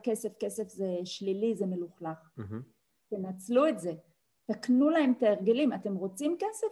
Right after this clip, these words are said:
Speaker 1: מעולה, אנחנו נעזור לכם אפילו. יש לכם איזה רעיון, יוזמה, תיתנו להם יד, תעזרו להם, תקדמו את זה."
Speaker 2: לא, אני מבין, אבל,
Speaker 1: אבל
Speaker 2: אבל השאלה אם את אופטימית שבאמת
Speaker 1: תיקחו את זה למקום אחר.
Speaker 2: את אופטימית
Speaker 1: הי-,
Speaker 2: שאנחנו
Speaker 1: ה-,
Speaker 2: הולכים למקום טוב יותר?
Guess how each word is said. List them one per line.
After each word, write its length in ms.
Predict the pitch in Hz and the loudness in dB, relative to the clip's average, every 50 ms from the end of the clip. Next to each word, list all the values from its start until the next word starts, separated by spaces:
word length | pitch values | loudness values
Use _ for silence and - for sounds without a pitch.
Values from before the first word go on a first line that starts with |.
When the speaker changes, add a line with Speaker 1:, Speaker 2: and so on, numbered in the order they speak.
| - - | -6 -4
Speaker 1:
מעולה, 600 | - 208 214 214 214 220 226 233 269 370 339 - | -2 0 0 2 2 2 2 4 4 4 4 4
אנחנו 280 | 214 208 - - 233 226 | 0 -2 -2 -2 -2 -2
נעזור 520 | 226 220 233 233 202 208 294 311 320 381 | 0 0 0 0 2 4 4 4 6 4
לכם 300 | 370 359 - 330 262 226 | 2 2 2 2 4 2
אפילו. 300 | 220 214 - 220 202 202 | 2 2 2 2 2 2
יש 160 | 214 233 - | 0 2 0
לכם 220 | 302 294 262 226 226 | 0 -2 -2 -6 -6
איזה 240 | 214 185 220 214 | -4 0 0 0
רעיון, 480 | 196 190 190 185 202 226 262 277 240 226 | 2 2 0 0 0 2 2 2 2 0
יוזמה, 500 | 214 196 180 - 214 220 240 285 359 427 - - _ _ _ _ _ _ - | -2 -4 -6 -2 -2 0 2 2 2 0 -2 -8 _ _ _ _ _ _ -8
תיתנו 340 | - 214 - - 247 285 311 | -8 -6 0 4 6 6 6
להם 260 | 339 339 311 285 269 | 6 6 6 6 6
יד, 200 | 277 294 294 269 220 - | 6 6 4 4 2 2
תעזרו 440 | 240 196 202 196 190 - 220 262 277 | 4 4 4 4 2 -2 -2 0 0
להם, 260 | 294 302 302 302 294 269 - | 2 2 2 2 2 0 -2
תקדמו 500 | - 196 - 214 190 185 208 220 233 233 | -4 -6 -4 -4 -2 0 0 0 0 -2
את 100 | 214 - | -4 -6
זה." 100 | - 165 - - _ _ _ _ _ - - - | -10 -14 -16 -16 _ _ _ _ _ -6 4 6
Speaker 2:
לא, 100 | 170 185 | 8 8
אני 80 | 175 | 8
מבין, 200 | 139 131 151 202 | 6 8 8 8
אבל, 160 | 165 120 139 - | 10 10 6 6
Speaker 1:
אבל 180 | 175 160 180 - | 6 4 6 6
Speaker 2:
אבל 180 | 139 139 151 160 | 6 6 8 6
השאלה 280 | - 131 - 147 147 170 | 6 6 6 8 8 8
אם 80 | 185 190 | 8 6
את 100 | - 151 | 4 2
אופטימית 380 | 123 - - - 190 196 - | 0 0 4 6 6 6 6
שבאמת 160 | - 135 139 147 | 4 4 6 6
Speaker 1:
תיקחו 140 | - 320 339 | 8 6 6
את 100 | 349 - | 8 10
זה 100 | 320 294 | 10 10
למקום 500 | 277 254 240 240 240 - 269 254 254 254 | 10 10 6 4 6 4 4 6 6 4
אחר. 360 | 247 - - 233 208 190 190 - - - | 4 2 2 4 4 4 2 0 -2 -2
Speaker 2:
את 80 | - - | -2 -2
אופטימית 360 | 117 - - 165 175 214 226 | -2 2 6 8 8 10 10
Speaker 1:
הי-, 60 | 240 | 10
Speaker 2:
שאנחנו 280 | 240 135 - - - 131 | 10 10 8 6 4 4
Speaker 1:
ה-, 20 | |
Speaker 2:
הולכים 200 | 127 127 - 156 | 2 4 6 6
למקום 260 | 151 139 - - 135 123 | 4 4 4 2 2 4
טוב 180 | - 147 - | 4 4 4
יותר? 200 | 240 233 - 339 | 4 0 0 -2